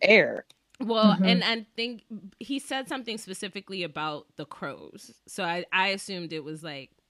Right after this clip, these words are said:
Speaker 2: I bet it could be
Speaker 1: Jacob.
Speaker 2: all that stuff.
Speaker 1: It could, yeah, it could
Speaker 2: Yeah.
Speaker 1: be all those things. I just, like, you know, one of the threads that they threw out there before they threw a car into the side of the vehicle that <laughs> Mary and Jacob were in is that Kate's estate hasn't been settled,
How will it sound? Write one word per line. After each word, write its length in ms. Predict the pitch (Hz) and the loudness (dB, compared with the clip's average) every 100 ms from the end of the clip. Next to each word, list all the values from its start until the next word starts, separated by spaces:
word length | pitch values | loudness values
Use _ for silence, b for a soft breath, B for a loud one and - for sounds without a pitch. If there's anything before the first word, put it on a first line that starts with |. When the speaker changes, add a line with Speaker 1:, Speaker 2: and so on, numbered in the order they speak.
| _ _ | _ _
Speaker 2:
I 80 | 269 | 0
bet 180 | 240 214 | 0 0
it 140 | 226 | 0
could 160 | - 139 | 6 6
be 80 | 196 | 8
Speaker 1:
Jacob. 100 | 156 | 0
Speaker 2:
all 140 | 170 | 0
that 220 | 139 - | -6 -14
stuff. 480 | - - - - _ _ _ - | -16 -16 -16 -18 _ _ _ 6
Speaker 1:
It 120 | 254 | 10
could, 200 | 277 208 | 10 10
yeah, 180 | 240 214 | 12 12
it 100 | 339 | 10
could 100 | 285 | 8
Speaker 2:
Yeah. 100 | 262 | 10
Speaker 1:
be 40 | |
all 180 | 208 254 | 12 12
those 200 | 214 185 | 12 8
things. 160 | 180 170 | 4 2
I 100 | 214 | 4
just, 220 | 262 247 | 6 4
like, 220 | 190 165 190 | 8 8 10
you 80 | |
know, 220 | 214 170 180 B B | 10 10 8 B B
one 160 | - 247 | 10 12
of 80 | 233 | 12
the 60 | |
threads 340 | 214 - 220 208 | 12 12 12 12
that 120 | 208 | 10
they 120 | 196 | 10
threw 240 | 196 214 196 | 10 12 12
out 180 | 214 214 | 12 12
there 100 | 185 | 10
before 320 | 170 160 175 | 10 10 12
they 140 | 170 | 12
threw 240 | 165 190 160 | 10 8 6
a 40 | - - | 4 4
car 440 | 208 214 214 160 | 10 12 12 12
into 380 | 139 160 165 165 | 12 10 10 6
the 320 | 151 143 139 B B B | 8 8 8 B B B
side 340 | - 196 175 | 8 12 12
of 60 | 165 | 8
the 60 | 147 | 4
vehicle 440 | 170 180 180 170 | 6 8 10 10
that 120 | 160 151 | 10 8
<laughs> 480 | 160 196 233 208 - | 10 12 12 12 8
Mary 540 | 170 180 190 185 175 | 8 12 12 12 12
and 140 | 151 156 | 8 10
Jacob 340 | 196 269 185 | 10 10 8
were 140 | 165 | 10
in 160 | 160 156 | 8 8
is 120 | 156 | 6
that 340 | 160 160 139 - _ _ _ _ _ _ _ _ _ | 8 10 10 6 _ _ _ _ _ _ _ _ _
Kate's 320 | - 214 208 | 8 8 8
estate 400 | 185 - 214 240 | -2 8 8 8
hasn't 340 | 185 160 165 156 | 10 8 8 4
been 180 | 156 | 4
settled, 500 | 147 254 220 139 131 | 8 10 12 10 6